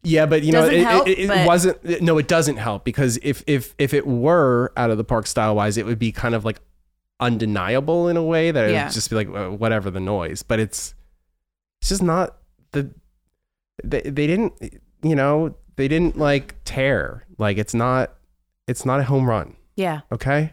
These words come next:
Speaker 2: Yeah.
Speaker 1: It's just not an aesthetic home run. And if you think it is, you should look at, like, literally anything else that
Speaker 2: Take the
Speaker 1: this is
Speaker 2: L and move on.
Speaker 1: Take the L and move on. It's fine. I think we're gonna see a lot more. I think it's gonna get, uh, more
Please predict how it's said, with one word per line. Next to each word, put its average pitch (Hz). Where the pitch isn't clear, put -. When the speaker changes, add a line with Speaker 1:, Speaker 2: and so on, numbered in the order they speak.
Speaker 2:
Yeah. 165
Speaker 1:
It's -
just 147
not 147
an 143
aesthetic 107
home 90
run. 87
And 87
if -
you 120
think 135
it 107
is, 90
you 104
should 98
look 107
at, 113
like, 104
literally 98
anything 95
else 80
that 87
Speaker 2:
Take 190
the 220
Speaker 1:
this 214
is -
Speaker 2:
L 190
and 190
move 185
on. 156
Speaker 1:
Take 151
the 160
L 143
and 139
move 113
on. -
It's -
fine. 117
I 110
think 120
we're 117
gonna 113
see -
a 107
lot 104
more. 107
I 113
think 147
it's -
gonna 139
get, 117
uh, 98
more 127